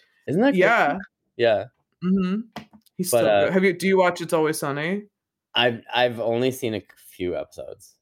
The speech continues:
Speaker 2: Yeah, same. I am, I'm definitely not a diehard, but it's one of those shows that I've been meaning to watch from beginning to end 'cause it's so fucking funny. Like, everything I see is really funny, so I just know the whole show is that funny.
Speaker 1: Yeah.
Speaker 2: But yeah, he's really good on that. <laughs> He's
Speaker 1: He's
Speaker 2: really good on
Speaker 1: hilarious.
Speaker 2: that.
Speaker 1: He's hilarious.
Speaker 2: He's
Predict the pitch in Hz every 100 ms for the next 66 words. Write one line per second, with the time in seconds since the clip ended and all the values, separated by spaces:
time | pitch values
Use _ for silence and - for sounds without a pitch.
0 | _ 196 165 135 - 170 139 143 156 156
1 | - 160 165 160 175 165 170 156 147 139
2 | 139 135 143 160 165 156 156 147 156 151
3 | 151 147 147 147 151 143 143 143 143 139
4 | 147 135 127 123 147 127 135 139 117 135
5 | 139 127 - - 131 131 127 120 120 117
6 | 117 139 170 180 - - - 160 156 160
7 | 165 143 143 151 139 147 139 139 135 127
8 | 135 147 156 131 139 135 143 135 127 127
9 | 127 - _ 156 165 135 - 131 113 139
10 | 190 - 160 170 151 175 185 202 226 -
11 | _ _ 120 117 98 127 120 117 160 202
12 | 165 156 139 131 127 127 120 - 151 143
13 | 147 131 185 190 151 - 82 - - -
14 | - 139 117 117 98 90 80 87 95 -
15 | 180 185